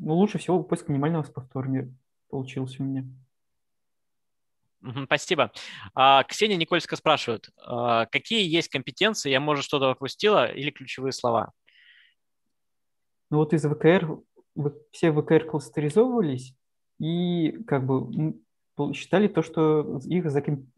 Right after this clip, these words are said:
Speaker 2: А есть ли
Speaker 1: закомпетентны.
Speaker 2: интерпретация какая-то их? То есть, э, это ключевое слово получается или что, что
Speaker 1: Ну да, по
Speaker 2: получается?
Speaker 1: сути, ключевые слова.
Speaker 2: А, может быть, у вас
Speaker 1: В К Р.
Speaker 2: есть визуализация облака или какое-то вот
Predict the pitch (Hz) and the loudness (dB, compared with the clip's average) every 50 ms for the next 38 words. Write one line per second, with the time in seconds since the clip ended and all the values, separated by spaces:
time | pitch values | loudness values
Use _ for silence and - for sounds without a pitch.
0 | _ 143 127 143 131 151 147 143 147 156 208 226 - 196 170 131 147 156 131 127 | _ -2 4 6 6 8 8 6 6 4 2 2 4 2 2 2 2 0 0 -2
1 | 147 131 156 147 143 - 139 - 131 - - 131 123 - - 120 110 - - 127 | 0 2 2 2 2 0 -6 -6 -6 0 2 2 2 2 0 -8 -10 -8 -10 -12
2 | 120 - - - 120 113 117 - 120 113 123 143 135 - 156 143 - - 160 160 | -10 -10 -12 -10 -8 -8 -6 -6 -6 -4 -2 -2 -2 -2 -2 -4 -2 0 2 2
3 | 147 - - 196 220 214 - 170 151 139 - - 143 135 127 - - - 123 127 | 2 4 4 4 4 4 4 2 -2 -2 0 2 2 2 2 0 -2 -4 -4 -4
4 | 131 135 135 131 131 127 113 104 - - - 127 127 120 - - - - - 139 | -2 -2 -2 -2 0 -2 -2 -4 -8 -6 -4 -2 -2 -2 -4 -6 -10 -2 0 2
5 | 180 202 - 180 165 - 160 151 - 202 - - - - 175 170 - - 160 156 | 2 4 4 4 6 6 4 4 4 0 0 0 2 2 2 2 2 0 2 4
6 | 185 196 190 - - 135 123 127 123 120 120 120 120 - - - - - 147 - | 2 2 2 0 -4 -4 -2 -2 -2 -2 -4 -6 -8 -8 -12 -14 -16 -18 -20 -20
7 | _ - - 127 127 131 131 127 135 135 143 160 170 156 156 151 143 151 156 135 | _ 2 4 6 6 6 6 4 0 -2 2 2 4 4 4 4 4 4 2 4
8 | 165 156 - 151 139 143 151 143 160 185 196 - - 156 139 135 127 - 135 131 | 2 0 -2 -2 -4 -2 0 4 6 6 6 6 2 0 2 0 -2 0 0 -2
9 | 127 - 135 - - 143 139 135 131 - - 123 123 120 120 120 117 117 110 | -2 -2 -6 -6 -2 0 0 0 0 0 0 2 4 4 4 2 0 -6 -8